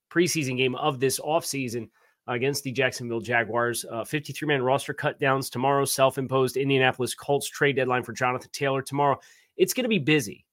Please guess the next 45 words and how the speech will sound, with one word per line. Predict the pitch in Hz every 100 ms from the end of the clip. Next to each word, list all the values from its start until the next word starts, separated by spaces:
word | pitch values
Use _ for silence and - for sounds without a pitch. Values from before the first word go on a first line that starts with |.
| -
We | 143
already | 180 185
did | 170 165
the |
Zach | 143 165 175
Sieler | - 180 170 160
show | 160 151
as | 127
a |
bonus | 127 131 135
show | 139
yesterday, | 123 120 - 113 120
so | 120
you | 110 110
had | 107 -
post-game | 170 180 - 170
immediate | 156 143 131 127
reaction | 120 107 107 - 104 - _ _
Saturday | - 123 120 123 113
night | 110 101
for | -
the | 101
Sunday | - 101 90 87
show. | - 98
And | 117
then | 165
you | 143
had | 135
Zach | 139 147
Sieler | - 151 139
as | 127
an | 120
emergency | 120 156 - 117
podcast. | 98 101 95 - 101 110 - - _
Now | 139
you're | 208
gonna | 196
get | 175 165
offensive | 185 190 180 143
and | 131
defensive | 127 143 139 123 113
film | - 147 147
studies | - 117 107 110 107 - _ _ 117
and | 113
notes | 139 147 147 - -